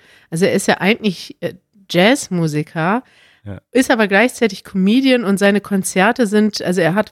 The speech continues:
Speaker 1: wohl mal seriösere Konzerte und er hat aber auch Comedy-Shows und meistens verbindet er beides und spielt dann Musik und macht aber irgendwie auch ganz viel so, ähm,
Speaker 2: Komik.
Speaker 1: Komik dabei und auch lustige Musik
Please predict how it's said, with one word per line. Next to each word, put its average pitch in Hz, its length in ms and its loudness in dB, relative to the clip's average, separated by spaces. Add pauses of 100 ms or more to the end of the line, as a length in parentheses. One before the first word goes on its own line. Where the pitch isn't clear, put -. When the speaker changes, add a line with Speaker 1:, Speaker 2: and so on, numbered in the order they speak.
Speaker 1:
wohl 202 180 2
mal 185 540 2
seriösere 196 800 2
Konzerte 208 560 0
und 180 120 -2
er 170 100 2
hat 214 100 2
aber 185 160 2
auch 170 100 -2
Comedy-Shows 196 800 0
und 175 140 0
meistens 196 400 0
verbindet 208 480 0
er 156 100 0
beides 147 560 0 (540)
und 180 200 -2
spielt 233 300 0
dann 208 160 4
Musik 190 560 2
und 190 280 0
macht 185 260 0
aber 175 260 2
irgendwie 175 320 0
auch 165 180 0
ganz 175 260 0
viel 180 260 2
so, 165 360 2 (640)
ähm, 160 500 -2 (360)
Speaker 2:
Komik. 92 480 -8 (540)
Speaker 1:
Komik 233 480 0
dabei 147 420 -4
und 175 140 -6
auch - 180 -8
lustige 185 420 -6
Musik 156 400 -6